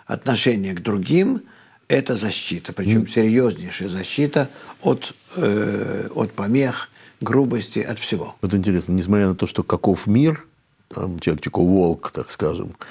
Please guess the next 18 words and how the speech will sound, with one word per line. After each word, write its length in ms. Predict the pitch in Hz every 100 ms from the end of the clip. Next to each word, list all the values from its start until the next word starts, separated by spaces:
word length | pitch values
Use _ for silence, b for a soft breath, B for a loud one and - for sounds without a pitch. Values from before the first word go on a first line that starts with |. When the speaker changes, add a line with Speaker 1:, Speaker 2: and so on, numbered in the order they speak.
| B B _
Speaker 2:
и, 120 | 90
а, 60 | 85
а, 1080 | 85 98 98 92 95 90 92 98 - 92 87
а 20 |
защита 400 | 92 98 - 131
является 460 | 107 95 107 107 -
вот 60 | 87
это 80 | 87
добро 320 | 85 87 101
к 60 | 98
другим 300 | 90 90 90
людям. 280 | 80 71 80
Speaker 1:
А 40 |
когда 320 | - 127 139
ты, 240 | 127 139 139 - -
а 100 | 139
когда 360 | 127 123 147
ты, 440 | 139 147 139 131